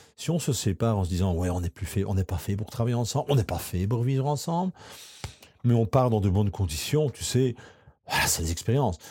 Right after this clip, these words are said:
Là, là-bas, je trouvais que c'était tellement injuste, mais pas injuste de se séparer de moi, il n'y a pas de problème. Mais de ne pas m'avoir dit pourquoi. Et, et je prends l'image, euh, tu passes à côté d'un enfant, tu lui donnes une claque,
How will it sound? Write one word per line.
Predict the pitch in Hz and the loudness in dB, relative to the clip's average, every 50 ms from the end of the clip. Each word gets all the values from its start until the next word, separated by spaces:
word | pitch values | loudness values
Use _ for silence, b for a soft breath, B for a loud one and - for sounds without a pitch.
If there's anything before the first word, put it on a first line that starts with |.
| B B B B B _ _ _ _ _ _ _ _ _ _ _ _ _ _ _ _ _ _ - | B B B B B _ _ _ _ _ _ _ _ _ _ _ _ _ _ _ _ _ _ -6
Là, | 117 131 - - | -4 -4 -4 -2
là-bas, | 131 120 117 110 117 165 180 180 - - _ | 0 0 2 2 2 2 2 2 -2 -6 _
je | - - - | -16 -16 -14
trouvais | - - - 123 147 143 | -14 -8 -2 0 0 0
que | - | 0
c'était | - 127 117 - - 123 117 117 113 113 - _ _ _ _ _ _ _ _ _ _ _ _ | 0 -2 -2 0 0 0 0 0 0 -2 -6 _ _ _ _ _ _ _ _ _ _ _ _
tellement | - 208 214 196 165 151 147 131 107 - - | -4 -2 0 2 2 2 2 2 0 -2 0
injuste, | - 107 107 104 104 92 85 101 165 208 - - - - | 2 4 4 4 4 2 2 0 0 0 0 -2 -4 -2
mais | 104 87 92 110 | -2 0 2 0
pas | 113 - - 202 | 0 0 0 0
injuste | 196 180 147 117 135 127 - _ - | 2 2 2 2 0 -2 -4 _ -6
de | 98 | -6
se | - | -4
séparer | - 107 92 - 92 113 135 | -2 -4 -2 -2 -2 0 0
de | |
moi, | 156 175 196 | 0 0 0
il | 156 | 0
n'y | 113 | 0
a | 104 | 0
pas | - | -2
de | 104 | -4
problème. | - - 151 156 175 170 123 - b b b b b b b b b b b b b b _ _ | -4 -4 -2 -2 0 0 -2 -4 b b b b b b b b b b b b b b _ _
Mais | - 113 120 135 135 | 0 0 0 0 0
de | 123 107 117 | 0 0 0
ne | 120 113 | 0 0
pas | 104 - - 170 170 | -2 -2 -2 0 2
m'avoir | 160 143 120 120 117 98 104 | 2 2 2 2 0 0 0
dit | 104 113 - _ _ _ | -4 -6 -8 _ _ _
pourquoi. | - 95 - - - 107 95 82 73 92 | -6 -6 -6 -4 -2 -2 -2 -2 -2 -2
Et, | 104 113 123 | -4 -2 -2
et | 104 | -2
je | 92 135 | -2 -2
prends | - - - 175 | -4 -2 -2 -2
l'image, | 165 147 139 147 160 180 160 135 - - | 0 0 0 0 0 0 0 -2 -4 -4
euh, | 127 113 107 B B B B B B B | -6 -6 -6 B B B B B B B
tu | - 110 | -10 -6
passes | - 147 135 - | -4 -4 -2 -2
à | 135 117 | -2 -2
côté | - 117 - 139 | -2 0 0 2
d'un | 120 117 110 107 | 2 2 2 2
enfant, | 101 98 95 - - 165 170 165 | 2 0 -2 -2 -4 -4 -4 -4
tu | 139 - 127 | -4 -2 -2
lui | 110 104 | -2 0
donnes | 104 127 131 123 | 0 0 0 0
une | 104 95 | 0 -2
claque, | - - 120 156 175 - - - | -2 -2 0 0 -2 -2 -6 -20